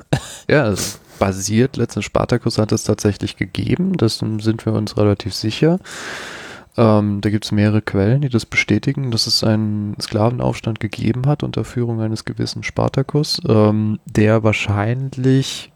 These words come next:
Speaker 2: ist nicht so ganz klar, wo er herkam, aber wahrscheinlich kam er aus Thrakien, also, ähm, nordöstlich von Griechenland.
Speaker 1: Mhm.
Speaker 2: Ähm,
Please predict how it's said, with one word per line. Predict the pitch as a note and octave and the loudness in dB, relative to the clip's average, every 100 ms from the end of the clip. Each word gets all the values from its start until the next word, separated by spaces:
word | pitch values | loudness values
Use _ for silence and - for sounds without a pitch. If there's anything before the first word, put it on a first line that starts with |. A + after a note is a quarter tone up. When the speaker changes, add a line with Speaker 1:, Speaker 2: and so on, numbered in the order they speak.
| _ | _
Speaker 2:
ist | - G#2+ | -8 -6
nicht | G2+ | -2
so | - | -2
ganz | - F#2+ A2+ | 2 2 2
klar, | - B2+ B2 A#2+ | -2 2 2 4
wo | A#2 | 4
er | |
herkam, | A#2 A#2+ - B2 | 4 4 2 0
aber | G2+ G2+ G2 | 0 0 0
wahrscheinlich | G2 - G2+ A2 | 0 0 0 -2
kam | - G#2 | -2 0
er | G2+ | 0
aus | F#2+ | -2
Thrakien, | - G2 G#2+ - D#3+ C3+ | -2 0 0 2 0 2
also, | G2+ G2 G2 G2+ - _ _ _ _ _ | 0 0 0 -2 -10 _ _ _ _ _
ähm, | G#2 G2 F#2+ F#2+ F#2+ _ _ _ _ _ _ - | 0 0 0 -6 -10 _ _ _ _ _ _ -18
nordöstlich | G#2+ G2 G2 G2 G2+ - - G#2+ - - A#2 - | -12 -8 -4 -2 -2 -2 0 0 0 -4 -4 -4
von | - G2+ | -8 -8
Griechenland. | G2 A#2 D3+ D3 E3+ - - | -4 -6 -2 -2 -2 -4 0
Speaker 1:
Mhm. | D#3 D#3 A2 E3+ - - - - - - - - _ _ _ | 0 2 -2 -2 -6 -8 -12 -14 -18 -18 -18 -20 _ _ _
Speaker 2:
Ähm, | A2+ A#2 A2+ A2+ A2 A2 G#2+ A2 G#2+ A2 | 2 6 6 6 6 4 2 0 0 -2